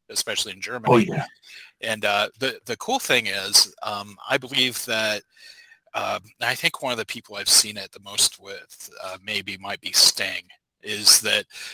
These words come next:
Speaker 1: the more you travel and the more experiences you have, the more you start putting stuff into your music from where you've been. And, uh, so, like, Sting, uh, was, he had a
Speaker 2: Yeah.
Speaker 1: song called Desert Rose that was very, uh,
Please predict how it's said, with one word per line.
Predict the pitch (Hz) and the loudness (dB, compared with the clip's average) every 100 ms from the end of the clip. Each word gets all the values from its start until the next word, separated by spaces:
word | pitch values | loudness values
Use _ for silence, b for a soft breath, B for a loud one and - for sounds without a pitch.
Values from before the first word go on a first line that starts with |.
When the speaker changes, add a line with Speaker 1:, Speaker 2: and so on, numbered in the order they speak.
| B - | B -8
Speaker 1:
the | |
more | 131 165 | -2 2
you | 160 | 4
travel | 131 - 117 120 139 147 113 | 2 4 6 6 4 -4 -6
and | 117 | -8
the | 110 | -6
more | 123 | -4
experiences | 117 - 101 117 120 - 123 123 | 0 0 0 -4 0 0 0 -2
you | 120 | 4
have, | 123 127 120 | 6 6 2
the | 110 | -8
more | 107 120 | -10 -6
you | 110 | 0
start | 107 117 107 | 0 0 -4
putting | - 110 110 | -8 -8 4
stuff | - 117 101 - | 4 4 -2 -4
into | 98 98 101 | -8 -4 -6
your | 101 | -6
music | 98 104 - 92 - - | -10 -2 -2 -4 -12 -16
from | - 98 | -18 -12
where | 98 98 | -8 -8
you've | 95 98 92 _ | -8 -12 -14 _
been. | 131 101 85 _ B B B B B - | 0 0 -2 _ B B B B B -4
And, | 110 107 104 104 | -2 0 -2 -4
uh, | 107 104 104 | -2 0 2
so, | - - 117 107 110 104 B B B B - | 2 2 2 -6 -8 -12 B B B B 0
like, | 117 - | 4 4
Sting, | - 127 123 120 117 - _ 110 | 6 6 4 0 -14 -18 _ -8
uh, | 110 101 | -6 -6
was, | 104 110 110 - - - - | -6 0 4 4 2 -8 -8
he | 123 113 | -6 0
had | 120 120 | 6 6
a | |
Speaker 2:
Yeah. | 107 | 6
Speaker 1:
song | - 110 110 | 0 -2 -2
called | 117 98 | -2 0
Desert | 110 113 104 90 | 2 4 2 -2
Rose | 101 104 95 90 - - - | -8 -8 -8 2 2 2 -4
that | 104 | -8
was | 101 - | -4 -4
very, | - 117 117 113 107 98 - | 2 4 4 4 2 0 -4
uh, | 95 95 | -6 -6